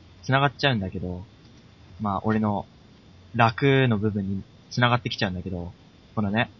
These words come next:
イマムの、あの、五失点と、大場の五失点じゃ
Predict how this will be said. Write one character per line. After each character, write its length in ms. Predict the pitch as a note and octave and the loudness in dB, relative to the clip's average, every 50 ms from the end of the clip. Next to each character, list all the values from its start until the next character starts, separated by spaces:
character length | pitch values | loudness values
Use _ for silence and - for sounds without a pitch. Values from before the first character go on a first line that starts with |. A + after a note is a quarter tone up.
| - - - - - - | -20 -20 -20 -20 -10 0
イ 120 | D3 F3+ A3+ | 2 2 6
マ 220 | C4 C4 B3 A3+ | 6 6 6 6
ム 300 | F#3+ F3+ E3+ D#3 D3 D3+ | 6 4 4 4 4 4
の、 400 | D#3+ F#3 F#3+ E3 A#2+ F#2 F2 - - - - - - - - - - - - | 4 4 4 4 4 2 0 -4 -12 -18 -20 -20 -20 -20 -20 -20 -18 -4 0
あ 80 | A#2 | 0
の、 220 | G#2 F#2+ F#2+ G2 F#2+ - | 2 2 0 -2 0 2
五 120 | B2+ B2+ | 4 6
失 200 | - F#3 F3+ - | 6 6 4 2
点 300 | - - - A2 G2 F#2+ | 0 0 2 2 2 0
と、 360 | - - D3 D3+ C3 G2 E2 - - - - - - - - - - | 0 2 4 6 6 4 2 -2 -12 -20 -20 -20 -20 -20 -20 -8 -2
大 240 | - D3+ E3+ F3+ F3 | 2 4 4 4 4
場 160 | D#3+ E3+ D#3+ | 4 4 4
の 180 | D#3+ F3 D#3 A2+ | 4 4 2 2
五 160 | F#2+ A2 A2+ | 2 2 2
失 240 | A2+ - E3+ - - | 2 2 0 -2 -2
点 220 | - A2+ G#2 G2+ | -2 -2 -2 0
じ 100 | G2 A2+ | 2 4
ゃ 220 | A#2+ A2 F#2 - | 4 4 4 0